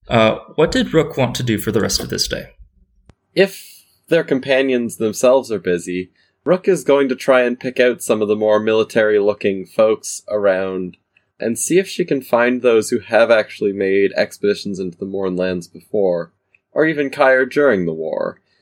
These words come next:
Speaker 2: See if they can find out what they're going into pick up on anything they might be able to learn for the group.
Speaker 1: In third and fourth edition,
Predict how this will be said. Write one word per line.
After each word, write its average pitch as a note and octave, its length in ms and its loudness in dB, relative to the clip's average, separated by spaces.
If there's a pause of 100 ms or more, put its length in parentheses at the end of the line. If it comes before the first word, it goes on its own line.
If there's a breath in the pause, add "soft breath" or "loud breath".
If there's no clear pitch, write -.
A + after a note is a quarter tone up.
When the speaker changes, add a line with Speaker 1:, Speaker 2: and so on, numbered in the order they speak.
(160)
Speaker 2:
See - 300 0
if A#3+ 180 0
they F3 160 2
can E3+ 160 0
find C#3+ 460 0
out C3 300 4 (160)
what B2+ 420 0
they're C3 100 4
going A#2+ 360 0 (120)
into D#2 800 -8 (220)
pick E3 200 -4
up C#3 180 0
on A2+ 160 4
anything G#2+ 420 0
they G#2 100 2
might G#2+ 240 0
be A2 120 0
able G2+ 280 2
to F2+ 60 -2
learn G2 280 0
for F2 160 -6
the E2+ 100 -2
group. C#2+ 420 -8 (680 loud breath)
Speaker 1:
In A#2 420 0 (260)
third F3 360 2
and G3 160 0
fourth F3 340 0
edition, G3 640 0